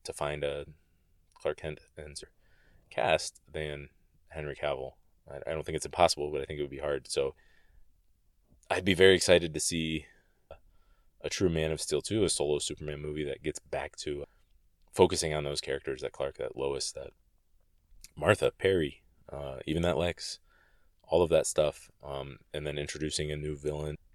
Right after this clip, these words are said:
and diving more into the Superman mythology. And so I'm, I'm hopeful. <laughs> Uh, you know, I, and I think Superman fans should be hopeful. A year ago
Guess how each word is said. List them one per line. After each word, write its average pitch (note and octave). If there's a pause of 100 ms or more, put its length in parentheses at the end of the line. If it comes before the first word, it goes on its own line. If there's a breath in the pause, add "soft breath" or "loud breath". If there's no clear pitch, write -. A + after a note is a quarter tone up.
(140)
and C2
diving C#2+
more C#2+
into C#2+
the C2+
Superman C#2
mythology. C#2 (120)
And C2 (720)
so D2
I'm, D#2+ (480)
I'm F#2
hopeful. E2 (100)
<laughs> -
Uh, D2+ (160)
you D2+
know, C#2
I, D2 (800)
and D2
I D2
think F2
Superman F#2+
fans F#2
should G#2
be F#2+
hopeful. D2
A D#2
year A#2
ago G#2